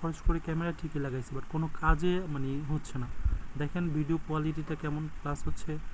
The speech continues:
এখানে যতগুলা ক্যামেরা, এর মধ্যে অর্ধেকগুলা ক্যামেরাই নষ্ট। হয়তো ওই খাম্বার মধ্যে বা গেটের মধ্যে যে ক্যামেরাটা ছিল, ওইটা যদি ভালো থাকতো, তাহলে হয়তো চোরটাকে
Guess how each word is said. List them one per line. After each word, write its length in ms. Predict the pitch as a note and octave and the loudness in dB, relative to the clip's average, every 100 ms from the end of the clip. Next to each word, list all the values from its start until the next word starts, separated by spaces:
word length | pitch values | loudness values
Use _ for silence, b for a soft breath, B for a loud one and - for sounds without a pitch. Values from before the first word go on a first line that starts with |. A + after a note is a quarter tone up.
| B B - | B B -6
এখানে 280 | D3 E3 E3 | -2 0 0
যতগুলা 420 | D#3 D3+ E3 E3+ | 0 0 0 -2
ক্যামেরা, 300 | E3 E3+ F3 | -2 -2 0
এর 80 | D#3+ | 0
মধ্যে 240 | D#3 D3 | 0 0
অর্ধেকগুলা 440 | D3+ C#3+ D3+ D#3 D#3+ | 0 0 -2 0 0
ক্যামেরাই 360 | D#3+ D3+ D3+ | 2 2 2
নষ্ট। 380 | C#3 B2 - - - - - - C#3+ | 0 -2 -4 -4 2 8 8 8 2
হয়তো 240 | C#3+ F3 | 0 2
ওই 220 | F3 F#3 - | 4 4 4
খাম্বার 380 | - D#3 E3 E3 | 2 4 2 2
মধ্যে 380 | E3+ D#3 E3+ | 0 -2 -2
বা 220 | D#3+ D3+ C3 | -2 -2 0
গেটের 240 | C#3+ D3 D#3+ | 0 0 0
মধ্যে 220 | D#3+ D#3 | 2 2
যে 100 | D#3 D#3+ | 2 2
ক্যামেরাটা 340 | D3+ D3+ D3+ - | 2 2 2 0
ছিল, 200 | D3 D3 | 0 0
ওইটা 260 | C#3 D#3 C#3+ | -2 -2 -2
যদি 200 | D3 D#3 | 0 2
ভালো 240 | C3+ C3 C3+ | 2 2 2
থাকতো, 200 | C#3 D3 | 0 -2
তাহলে 240 | C#3+ C#3+ C#3 | 0 0 0
হয়তো 260 | C#3 C#3+ C#3 - - - - | -2 -2 -2 0 -2 -2 -4
চোরটাকে 420 | D3 D3 - D3+ | -2 -2 -2 -2